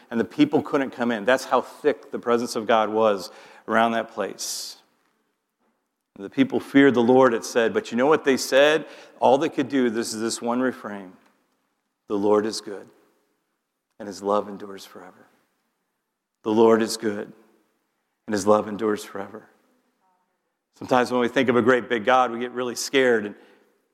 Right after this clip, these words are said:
and the devil will try to tell you, "Yeah, you should be scared. You should run away."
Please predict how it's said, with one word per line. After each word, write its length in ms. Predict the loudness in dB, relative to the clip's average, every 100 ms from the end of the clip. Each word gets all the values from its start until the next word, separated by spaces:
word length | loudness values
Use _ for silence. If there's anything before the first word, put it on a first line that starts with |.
| _ _ -8
and 100 | 2
the 60 |
devil 260 | 4 4 -2
will 80 | -6
try 260 | -2 -2
to 160 | -2 -6 -10 _ _
tell 120 | 2 4
you, 100 | 6
"Yeah, 120 | 4
you 100 | 2
should 220 | -4 -4
be 80 | -4
scared. 440 | -8 -6 -4 -6
You 1200 | -10 _ _ _ _ _ _ _ _ _ _ -4
should 160 | 0 2
run 180 | 2 2
away." 340 | 2 0